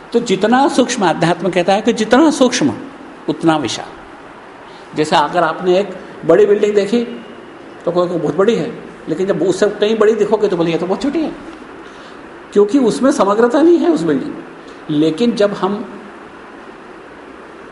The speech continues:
अंदर की बात करते हैं, अंतर चेतना की बात करते हैं, तो वो अंतर चेतना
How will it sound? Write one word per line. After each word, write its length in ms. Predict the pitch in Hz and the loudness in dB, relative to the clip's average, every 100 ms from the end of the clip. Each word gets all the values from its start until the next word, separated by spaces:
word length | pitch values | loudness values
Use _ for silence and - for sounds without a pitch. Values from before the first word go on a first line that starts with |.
| - | -10
अंदर 320 | 147 143 156 160 | -6 -2 -2 -2
की 160 | 175 | -4
बात 240 | 147 135 - | -6 -8 -8
करते 280 | 127 - | -16 -18
हैं, 80 | - - - - - - - - - - - - | -20 -20 -20 -20 -20 -20 -20 -20 -20 -20 -16 -6
अंतर 260 | 135 151 | -2 -2
चेतना 380 | - 151 156 170 | 0 -2 -2 -4
की 100 | 165 | -2
बात 200 | 135 117 127 | -4 -4 -10
करते 240 | - - | -16 -18
हैं, 60 | - - - - | -20 -20 -18 -4
तो 60 | 208 | 0
वो 120 | 220 | 0
अंतर 460 | 226 165 165 214 | 0 -2 0 0
चेतना 640 | 226 185 156 185 226 247 | 0 -2 0 0 0 -2